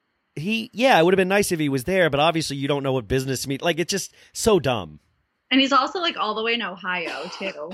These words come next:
Speaker 1: <sighs> He's in
Speaker 2: And
Speaker 1: Canton, Ohio. The job's in Canton. Um, <laughs> but he won't drop it. Like, he, Brooks will not drop it. He goes, "I'm your child for you to come be my father in my life, and you won't. I'm feeling hurt. Can you hear me?"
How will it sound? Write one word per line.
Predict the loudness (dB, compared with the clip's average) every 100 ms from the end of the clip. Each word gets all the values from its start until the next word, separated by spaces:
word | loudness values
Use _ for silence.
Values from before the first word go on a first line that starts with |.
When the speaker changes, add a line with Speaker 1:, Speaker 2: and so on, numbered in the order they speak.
| -14
Speaker 1:
<sighs> | -12 -2
He's | 0 0
in | 0
Speaker 2:
And |
Speaker 1:
Canton, | 2 2 2 2 2
Ohio. | 2 2 2 4 4 2 -2
The | -6 0
job's | 2 2 0
in | -4
Canton. | -4 -2 -2 -4 -6 -6 -12 -20 -20 _ _
Um, | 2 4 4 2 -8
<laughs> | _ _ _ _ _ -18 -16 -16 -20 -2
but | 2
he | 4
won't | 4 4
drop | 4 2 2
it. | -4
Like, | -6 -6 -12 -12
he, | -12 -8
Brooks | -2 -2 -2
will | -2
not | 2 2
drop | 4 2 2
it. |
He | -2
goes, | -4 -4 -20 _
"I'm | 2 4
your | 4
child | 2 4 6 4 2
for | -2
you | 0 -2
to |
come | 0 -2
be | 0 0
my | 0
father | 2 4 4 4
in | 2
my | 2 2
life, | 2 2 2
and | 0 0
you | 2
won't. | 4 2 2
I'm | -4 -4
feeling | -2 -2 0
hurt. | 0 0 -2
Can | -4 -2
you | 0 -2
hear | 0 0
me?" | 0 -4 -8